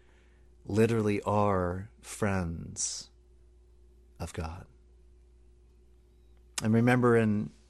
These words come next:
Romans the other day, we likened the Lord as he is described, one who sticks closer than a brother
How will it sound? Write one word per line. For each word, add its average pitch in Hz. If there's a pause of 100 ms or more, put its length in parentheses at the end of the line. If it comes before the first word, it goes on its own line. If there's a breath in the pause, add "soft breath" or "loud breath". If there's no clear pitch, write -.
Romans 117
the 107
other 98
day, 95 (960 soft breath)
we 110
likened 113
the 104
Lord 92
as 95
he 107
is 95
described, 98
one 107
who 123
sticks - (760 soft breath)
closer -
than 98
a 92
brother 92